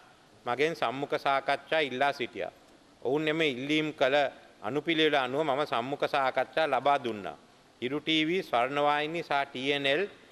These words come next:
එම අනුපිළිවෙලයි. කිසි අවස්ථාවක ජනාධිපතිවරණයේ තිබුණ කාලෙත් ඊට පසුවවත් සේ සිරස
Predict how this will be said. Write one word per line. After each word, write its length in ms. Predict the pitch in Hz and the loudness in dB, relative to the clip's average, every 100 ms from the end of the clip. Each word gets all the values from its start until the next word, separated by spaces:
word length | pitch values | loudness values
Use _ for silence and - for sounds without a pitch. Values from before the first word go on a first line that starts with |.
| - - | -20 -12
එම 160 | 110 143 175 | -6 -2 -2
අනුපිළිවෙලයි. 760 | 117 127 139 135 123 110 80 - - - - | -4 -8 -6 -4 0 0 -2 -8 -16 -20 -18
කිසි 300 | - 147 185 | -12 -4 0
අවස්ථාවක 640 | 151 156 - - 156 156 190 | 2 0 -2 0 2 2 -2
ජනාධිපතිවරණයේ 840 | 156 131 139 147 147 147 147 143 143 | -2 0 0 -4 -4 -2 -2 -4 -6
තිබුණ 320 | 127 135 135 | -8 -8 -4
කාලෙත් 380 | 135 131 131 165 - - - - - | 0 0 0 -4 -10 -20 -20 -20 -16
ඊට 220 | - 131 | -10 -6
පසුවවත් 560 | 151 127 - 143 139 185 - - - - - | -2 -2 -2 0 2 0 -4 -20 -20 -20 -20
සේ 260 | - 131 127 | -8 -6 -6
සිරස 340 | - 143 139 | -6 -6 -2